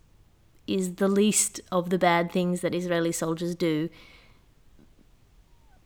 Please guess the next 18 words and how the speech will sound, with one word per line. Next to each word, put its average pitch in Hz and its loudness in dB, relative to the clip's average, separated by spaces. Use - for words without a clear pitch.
There 208 6
are 208 8
many 202 6
more 196 6
things 190 2
that - 0
you 190 0
could 208 -2
call 185 2
them 185 2
to 180 2
account 170 0
for 170 4
that 165 0
are 165 0
much 175 2
more 185 4
justifiably 170 -2